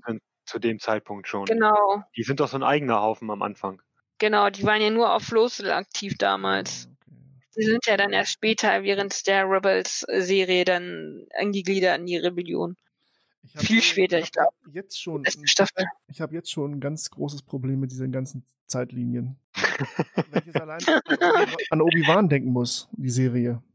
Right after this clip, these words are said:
Speaker 2: Ja.
Speaker 3: Okay, Obi-Wan in Jung nach Episode drei, das kriege ich, glaub ich, noch gebacken. Aber wenn ich jetzt Endor ist vor Episode vier, also auch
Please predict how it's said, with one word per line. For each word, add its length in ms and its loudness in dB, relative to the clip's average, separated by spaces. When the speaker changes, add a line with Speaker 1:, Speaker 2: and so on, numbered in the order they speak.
Speaker 2:
Ja. 320 2
Speaker 3:
Okay, 280 0
Obi-Wan 400 2
in 140 6
Jung 280 6
nach 200 2
Episode 460 0
drei, 500 2
das 220 -2
kriege 160 0
ich, 80 -2
glaub 180 2
ich, 60 2
noch 100 0
gebacken. 520 -4
Aber 140 0
wenn 80 2
ich 80 -4
jetzt 280 -6
Endor 640 2
ist 400 2
vor 460 -2
Episode 560 0
vier, 760 -4
also 280 4
auch 480 6